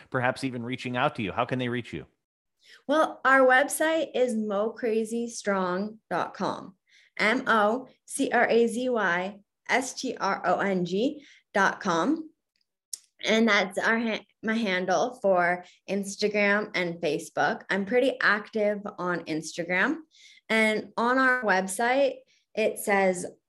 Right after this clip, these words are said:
Speaker 2: um, there's ways to contact us, and our email is there, mo crazy strong at gmail dot com. So basically, if you remember Mo Crazy Strong,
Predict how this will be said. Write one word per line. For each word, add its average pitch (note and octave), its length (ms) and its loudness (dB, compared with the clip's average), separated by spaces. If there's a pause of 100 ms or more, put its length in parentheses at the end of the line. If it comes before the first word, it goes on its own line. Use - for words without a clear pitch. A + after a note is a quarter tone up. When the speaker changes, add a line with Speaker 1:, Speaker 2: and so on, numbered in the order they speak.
(180)
Speaker 2:
um, E3+ 420 0
there's F3 200 0
ways F3 280 2
to F#3 80 -8
contact F#3 600 -2
us, G#3+ 440 0
and F3+ 420 -2
our F3+ 300 -2
email G#3 380 -2
is A3+ 180 -2
there, A3+ 180 0
mo F#3+ 280 2
crazy F#3+ 400 -4
strong F3 580 -2
at D#3 240 -2
gmail E3+ 480 -4
dot G#3+ 240 0
com. B3 380 -2 (640)
So A3+ 220 4
basically, C#4+ 480 6
if C4+ 140 2
you B3 100 2
remember B3 460 0
Mo G#3 240 0
Crazy G#3 440 -2
Strong, F#3+ 540 -4